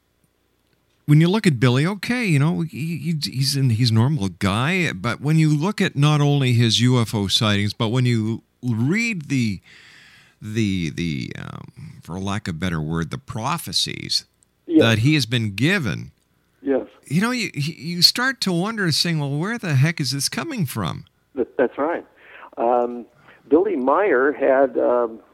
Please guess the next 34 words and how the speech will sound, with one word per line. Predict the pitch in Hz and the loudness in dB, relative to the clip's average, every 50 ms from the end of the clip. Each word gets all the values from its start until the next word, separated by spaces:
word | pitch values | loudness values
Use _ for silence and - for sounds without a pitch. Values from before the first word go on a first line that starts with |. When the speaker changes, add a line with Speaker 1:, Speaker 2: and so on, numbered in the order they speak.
| _ - | _ -14
Speaker 2:
a | - | -12
fifth | - - 165 160 - - | -6 -4 -4 -4 -4 -4
grade | - 151 151 160 147 151 | -2 0 2 2 2 0
education. | 156 151 - 139 - - 160 175 190 - - - - _ - | -2 -4 -6 -14 -6 -4 -4 -4 -4 -8 -16 -18 -18 _ -6
Speaker 1:
Yeah. | - 147 180 185 123 - - - - _ _ _ _ - | -4 -2 -2 -2 -4 -6 -8 -20 -20 _ _ _ _ 0
Speaker 2:
And | 123 123 123 120 123 120 117 113 113 123 - | 2 2 4 4 2 2 2 0 -2 -4 -8
he | - - - - - - | -12 -10 -8 -6 -6 -6
had | 123 147 160 156 156 147 139 139 - _ - - | -4 -2 0 0 0 0 -2 -8 -14 _ -4 0
basically | 151 160 180 - - 151 - - 147 139 131 | 2 2 2 2 -2 -4 -2 -2 -2 -2 -2
no | 117 113 127 139 165 | -2 0 0 0 2
monies | 170 151 143 143 160 151 113 104 113 127 127 - _ _ | 2 2 2 2 2 0 -2 -6 -8 -8 -10 -12 _ _
to | - 127 123 120 113 107 101 113 110 _ - | -6 -4 -2 -2 -2 -4 -6 -8 -10 _ 0
put | - 139 131 | 2 2 4
into | 127 139 156 165 175 165 - - - 123 117 113 113 110 - _ - - - - - | 4 2 0 0 -2 -6 -8 -4 -2 -2 0 -2 -4 -6 -10 _ -20 -20 -20 -16 -8
a | - 123 | -4 0
lot | 120 123 127 131 127 123 | 4 4 6 4 4 4
of, | 123 123 123 117 110 - - | 2 2 2 0 -4 -2 0
uh, | 117 117 113 110 107 | 2 2 4 2 2
hoaxing | 107 143 165 165 - - - 139 127 120 | 4 2 0 0 0 -2 -2 -2 0 0
and | 117 120 120 | -4 -6 -2
fabrications | - - 131 131 127 120 - - 143 147 160 160 - - 104 101 - | 0 2 2 2 0 -2 -4 -2 0 0 0 -2 -6 -12 -14 -12 -12
and | 123 113 104 | -12 -10 -10
what | 110 117 110 | -10 -10 -6
have | 110 110 104 98 - | -6 -6 -6 -6 -10
you. | 110 110 - _ _ _ _ - - - - - - - _ - | -12 -16 -16 _ _ _ _ -20 -20 -20 -20 -20 -20 -20 _ -4
Um, | - 113 110 113 113 110 107 117 117 - - - | 0 2 4 4 4 2 0 -2 -8 -14 -8 -2
he | 139 135 131 127 123 _ - 104 - - | -2 -2 -2 -2 -6 _ -18 -18 -6 2
basically | 135 151 170 - - 151 - - 135 139 135 127 | 4 4 4 4 0 -10 -8 -6 -4 -2 0 2
lived | 127 135 147 151 147 - | 4 4 4 4 2 -2
in | 123 120 | -4 -4
a | 113 - - - | -4 -4 -6 -4
small | - 131 131 139 143 147 - - - | 0 2 4 4 2 0 -2 -6 -4
Swiss | 139 143 156 147 - - | 0 0 0 0 -2 0
village. | 123 135 139 139 151 165 170 - - - | 2 2 4 4 2 0 -2 -4 -10 -20